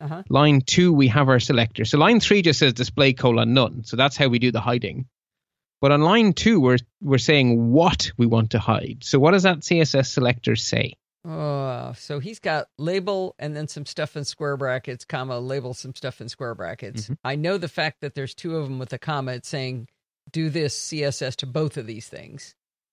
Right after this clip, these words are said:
Speaker 2: Perfect. So the comma operator is basically
Speaker 1: And
Speaker 2: or.
Speaker 1: Well,
Speaker 2: Or,
Speaker 1: it's
Speaker 2: yeah,
Speaker 1: and.
Speaker 2: depending on how you phrase it. "I want this
Speaker 1: Uh.
Speaker 2: style to apply to this and this," or, "I want you to apply this style if this is true or this is true," depending on how you structure your
Speaker 1: I got
Speaker 2: English.
Speaker 1: you.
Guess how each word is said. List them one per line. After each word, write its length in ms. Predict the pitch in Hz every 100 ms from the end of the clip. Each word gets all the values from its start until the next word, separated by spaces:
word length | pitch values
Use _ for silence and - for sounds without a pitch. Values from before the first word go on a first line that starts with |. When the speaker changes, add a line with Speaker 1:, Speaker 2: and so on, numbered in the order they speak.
| _ _ _ _
Speaker 2:
Perfect. 380 | - 123 160 -
So 100 | 147
the 80 | 123
comma 480 | - 165 165 147 131
operator 400 | 135 123 127 120
is 280 | 131 127 113
basically 720 | 127 113 117 117 120 113 - _ -
Speaker 1:
And 380 | 151 135 135 131
Speaker 2:
or. 420 | 156 135 107 120 - _ _ _
Speaker 1:
Well, 220 | - 160 139
Speaker 2:
Or, 120 | 127
Speaker 1:
it's 120 | 151
Speaker 2:
yeah, 80 | 143
Speaker 1:
and. 80 | 139
Speaker 2:
depending 260 | 175 180
on 60 | 160
how 120 | 160
you 140 | 156 135
phrase 360 | 165 156 113
it. 180 | 117 98 _ _ _ _ _ 208 -
"I 80 | 127
want 220 | 156 139
this 120 | 185
Speaker 1:
Uh. 40 | 139
Speaker 2:
style 200 | 170 160
to 100 | 165
apply 200 | 143 151
to 120 | 139
this 180 | 151 139
and 260 | 143 143 135
this," 380 | 117 131 117 -
or, 260 | 143 131 123
"I 100 | 123
want 220 | 135 147
you 80 | 135
to 100 | 139
apply 240 | 113 139
this 160 | 123 117
style 280 | 143 120 120
if 160 | 110
this 200 | 123 131
is 100 | 139 -
true 220 | 135 120
or 260 | 127 143
this 220 | 131 120 120
is 120 | -
true," 180 | 123 110
depending 280 | 139 156
on 60 | 139
how 60 | 139
you 120 | 127
structure 320 | - 131 135
your 140 | 120
Speaker 1:
I 40 | 123
got 60 |
Speaker 2:
English. 360 | 123 110 113
Speaker 1:
you. 60 | -